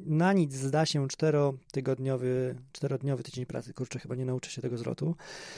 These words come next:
E, jeżeli okaże się w praktyce, że te dodatkowe osiem czy sześć godzin, powiedzmy, i tak wychodzisz z biura każdego dnia czterdzieści pięć minut, e, później i jeszcze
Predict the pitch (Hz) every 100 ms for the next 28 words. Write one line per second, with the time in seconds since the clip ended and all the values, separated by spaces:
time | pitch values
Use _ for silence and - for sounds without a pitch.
0 | - - - 139 135 143 143 160 - 143
1 | 156 139 147 139 135 160 196 165 - 143
2 | 139 143 131 135 - 165 156 - 139 -
3 | 139 - 151 180 185 151 143 143 147 147
4 | 151 - - 139 139 143 - 151 135 135
5 | 165 160 143 139 - 135 127 143 139 139
6 | 135 135 143 139 151 151 131 - 147 135
7 | 139 - 147 127 127 135 147 143 135 131
8 | 135 135 139 139 131 - 127 139 - 143
9 | 135 - 139 135 131 - 143 131 131 139
10 | 131 - 143 131 156 180 202 156 147 143
11 | - 143 147 143